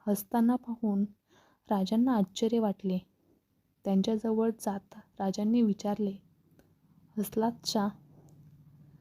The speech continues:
सईबाई पुन्हा मंदशा हसल्या. शंभू बाळांनी राजांची दाढी मु-, मुठीत पकडली, त्याचे त्यांना हसू येत होते. आजवर कुणाचीही हात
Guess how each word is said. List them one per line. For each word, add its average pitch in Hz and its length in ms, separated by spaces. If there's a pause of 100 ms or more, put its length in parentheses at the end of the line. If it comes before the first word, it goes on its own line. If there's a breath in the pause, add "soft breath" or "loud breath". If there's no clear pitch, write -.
(720 soft breath)
सईबाई 208 360
पुन्हा 220 360
मंदशा 214 560
हसल्या. 190 440 (720)
शंभू 220 340
बाळांनी 269 540 (540 loud breath)
राजांची 240 500
दाढी 214 580 (160)
मु-, 208 220
मुठीत 208 380 (140)
पकडली, 240 540 (260)
त्याचे 214 240
त्यांना 247 280
हसू 247 360
येत 240 180
होते. 190 400 (760 loud breath)
आजवर 202 340
कुणाचीही 208 720 (220)
हात 208 540